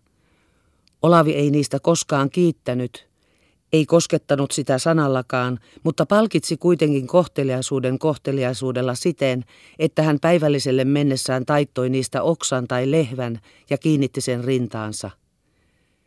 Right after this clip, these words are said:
Hän luki, kirjoitti ja ajatteli.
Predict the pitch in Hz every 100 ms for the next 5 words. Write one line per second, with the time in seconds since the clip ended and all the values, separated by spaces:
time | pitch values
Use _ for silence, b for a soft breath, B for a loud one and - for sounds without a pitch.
0 | _ _ _ _ 160 156 196 - 180 160
1 | 143 151 160 147 139 135 - - 139 101
2 | 147 131 143 120 101 - 120 113